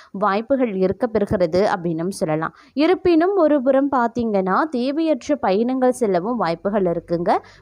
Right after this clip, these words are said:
உத்தியோகத்துல மேலதிகாரிகளுடன் கருத்து வேறுபாடு,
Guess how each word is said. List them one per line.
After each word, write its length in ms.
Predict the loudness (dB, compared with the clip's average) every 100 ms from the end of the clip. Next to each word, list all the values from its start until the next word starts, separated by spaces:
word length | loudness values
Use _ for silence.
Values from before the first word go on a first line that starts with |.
| -4
உத்தியோகத்துல 680 | -2 2 2 0 0 0
மேலதிகாரிகளுடன் 1160 | 2 2 2 2 0 0 0 0 0 0 0 0
கருத்து 360 | 0 0 0 0
வேறுபாடு, 680 | 2 2 0 0 2 0